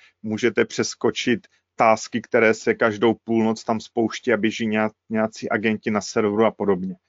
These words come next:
Vy vlastně řešíte, řešíte ten frontend. Takže, eh, takže se to dá smrsknout. Vím, že třeba asi dva roky zpátky Honza Krejcárek měl pěknou přednášku na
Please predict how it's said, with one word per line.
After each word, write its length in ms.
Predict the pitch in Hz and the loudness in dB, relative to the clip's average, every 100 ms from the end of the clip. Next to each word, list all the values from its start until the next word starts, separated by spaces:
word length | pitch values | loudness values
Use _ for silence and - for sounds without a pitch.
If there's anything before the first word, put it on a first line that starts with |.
| _ | _
Vy 60 | 107 | -2
vlastně 300 | 117 - 120 | -2 -2 -2
řešíte, 480 | 113 - 104 113 113 | -4 -6 0 0 0
řešíte 420 | 113 101 110 110 | -6 -10 -4 -2
ten 180 | 113 107 | 0 -4
frontend. 640 | - 110 - - 101 90 _ - - _ | -2 -4 -4 -4 -4 -6 _ -20 -20 _
Takže, 420 | - 98 95 117 104 _ _ _ _ - - | -4 -2 4 4 2 _ _ _ _ -20 -12
eh, 400 | 101 101 98 - - _ _ | -6 -4 -2 -4 -8 _ _
takže 280 | 113 101 127 | -2 2 2
se 140 | 127 | 2
to 120 | 113 | 4
dá 120 | 127 120 | 4 4
smrsknout. 420 | 123 113 127 110 | 0 -4 -2 -2
Vím, 140 | 147 | 0
že 120 | 156 | 0
třeba 380 | 156 180 175 175 - _ _ _ _ _ - - | 0 2 2 2 0 _ _ _ _ _ -20 -12
asi 260 | 113 - | -8 -6
dva 200 | 120 131 | 0 2
roky 220 | 147 156 | 2 2
zpátky 760 | 120 - 135 147 147 _ 160 156 | -4 0 2 4 2 _ -4 -2
Honza 360 | 131 127 120 147 | -2 -4 -2 0
Krejcárek 800 | 139 143 - 151 139 139 135 | 2 2 0 2 4 4 2
měl 280 | 127 127 127 | -2 0 0
pěknou 460 | 117 123 117 135 131 | 0 -4 -2 -2 -2
přednášku 840 | - 131 117 123 127 - - 127 | 0 -2 2 2 2 -2 -6 -4
na 300 | 127 123 110 | 2 4 2